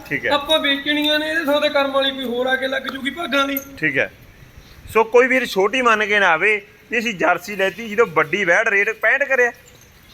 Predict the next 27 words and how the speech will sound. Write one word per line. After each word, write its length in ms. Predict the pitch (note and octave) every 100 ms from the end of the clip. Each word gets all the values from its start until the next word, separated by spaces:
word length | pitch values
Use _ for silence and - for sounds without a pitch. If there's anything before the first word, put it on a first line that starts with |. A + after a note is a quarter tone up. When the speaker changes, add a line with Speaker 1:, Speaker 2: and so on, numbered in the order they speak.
| - -
Speaker 2:
ਪੈਂਹਠ 300 | F4 G#4 G4
ਹਜ਼ਾਰ 280 | D#4 D4
ਰੁਪਇਆ 260 | C#4+ D#4 E4
ਬਾਈ 140 | E4+ G#4+ - E4
ਅੱਜ 180 | D#4+ F4+
ਦਾ 180 | F4+
ਰੇਟ 240 | F4 D4+ A#3+
ਆ। 80 | G3 - - - - - - - - - - - - -
Speaker 1:
ਪੰਦਰਾਂ 280 | F3 F3+ G#3+
ਦਿਨ 120 | A3
ਖੜ 200 | A3 F#3+
ਕੇ 120 | A3 A#3
ਫੇਰ 240 | G3 G3
ਆ 80 | G3
ਕੇ 100 | G3+
ਬੰਦਾ 260 | G3 F#3+
ਕਹੇ 160 | F#3+ F#3
ਪੈਂਹਠ 200 | F#3 F#3
ਦੀ 120 | G3
Speaker 2:
ਨਹੀਂ, 120 | E3+
Speaker 1:
ਨਹੀਂ। 120 | D#4+ F4
Speaker 2:
ਫੇਰ 140 | F#4
ਤਾਂ 120 | F#4
ਵੀਰੇ 180 | F4+ F#4
ਪਚਾਸੀ 520 | F#4 E4 D#4+ D#4+ D#4
ਵਾਲੀ 280 | D4 -
ਆ। 20 | G#3